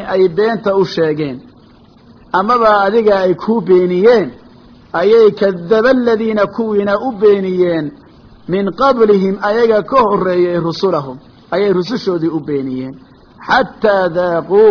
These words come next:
ilaa ay ka dhadhamiyeen ba'sanaa, ciqaabkayaga ilaa ay ka dhadhamiyeen, soo may noqon. Kadaalika sidan kuwani ay kuu beeninayaan, ayuunbay kadaba u beeniyeen aladiina kuwii min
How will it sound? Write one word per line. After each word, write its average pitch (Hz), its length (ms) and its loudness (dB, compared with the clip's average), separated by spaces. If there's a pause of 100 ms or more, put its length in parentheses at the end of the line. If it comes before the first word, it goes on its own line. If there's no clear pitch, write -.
(140)
ilaa 190 380 4 (100)
ay 160 200 -4
ka 247 220 -4
dhadhamiyeen 175 760 -2 (600)
ba'sanaa, 147 880 -4
ciqaabkayaga 175 840 -2
ilaa 156 140 -2
ay 143 80 -4
ka 156 120 -8
dhadhamiyeen, 135 480 -8
soo 170 220 0
may 151 140 -6
noqon. 131 360 -10
Kadaalika 220 720 0
sidan 302 340 0
kuwani 214 380 0
ay 190 180 0
kuu 214 240 -4
beeninayaan, 190 840 0 (560)
ayuunbay 214 600 2
kadaba 214 720 2
u 294 80 -2
beeniyeen 190 720 2 (420)
aladiina 220 680 0
kuwii 233 360 -2
min 220 180 -4